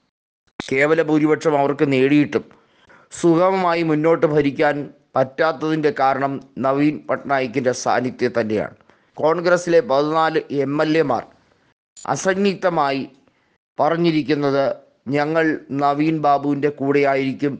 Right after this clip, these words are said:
പിന്തുണ കൊടുക്കുന്നതിലും അവിശ്വാസ പ്രമേയം കൊണ്ടുവരുന്നതിലും ഏത് രീതിയിലായിരുന്നാലും ബി ജെ പി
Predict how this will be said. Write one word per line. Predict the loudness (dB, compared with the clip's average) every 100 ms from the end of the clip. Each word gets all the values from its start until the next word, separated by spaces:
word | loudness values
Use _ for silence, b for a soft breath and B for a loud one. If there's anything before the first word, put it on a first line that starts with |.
| -6
പിന്തുണ | -2 0 2 0
കൊടുക്കുന്നതിലും | 0 -2 0 0 0 2 2 0 -4 b b b b
അവിശ്വാസ | -2 -2 -2 0 -2 -2 -6 -4
പ്രമേയം | -4 -2 0 -2 -4 -10 _ _ _ _
കൊണ്ടുവരുന്നതിലും | 0 2 2 2 2 2 2 2 -2 -8 b b b _ _ -2 2
ഏത് | 2 2 2
രീതിയിലായിരുന്നാലും | 0 0 -2 -2 -2 -4 -4 -4 -6 -14 _ _ _ _ _ _ _ _ _ -4
ബി | -2 0
ജെ | 0 0
പി | 0